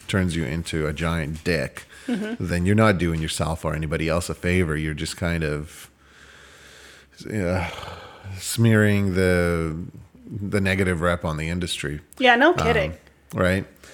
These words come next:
Speaker 1: And, uh, so just, just be friendly, be yourself, but be friendly.
Speaker 2: Yeah.
Speaker 1: And that's all, that's all I can ask. Um,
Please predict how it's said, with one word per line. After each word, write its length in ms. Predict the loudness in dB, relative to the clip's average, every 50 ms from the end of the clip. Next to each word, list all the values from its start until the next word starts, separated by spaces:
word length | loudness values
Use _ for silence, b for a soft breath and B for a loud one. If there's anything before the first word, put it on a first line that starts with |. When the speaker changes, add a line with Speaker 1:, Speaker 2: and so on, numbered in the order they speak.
| b b b b _ -6
Speaker 1:
And, 500 | -2 0 0 2 2 0 0 0 0 2
uh, 360 | 2 2 2 2 2 0 -2
so 200 | 0 0 0 2
just, 300 | 2 2 0 0 -2 -2
just 200 | -4 -4 -2 0
be 140 | 2 2 2
friendly, 420 | 4 2 2 2 2 2 0 -2
be 140 | 0 0 0
yourself, 560 | 2 2 0 0 0 2 4 4 4 2 2
but 140 | -2 -4 -2
be 120 | -2 -4
friendly. 480 | -2 -2 -2 -2 -2 -2 -4 -6 -6 -8 -8 B B B B B -6
Speaker 2:
Yeah. 200 | -4 -4 -2 -2
Speaker 1:
And 360 | -2 -4 -4 -4 -6 -6 -4
that's 200 | -2 -2 -2 -2
all, 460 | -2 -4 -2 -2 0 2 2 2 0 -2
that's 200 | -4 -2 0 0
all 120 | 2 2
I 80 | 2 0
can 160 | 0 -2 -4
ask. 520 | -4 -2 -2 -4 -4 -6 -6 -10 -14 -16 -20 B B B B B B B -2
Um, 400 | 0 2 2 2 2 0 -4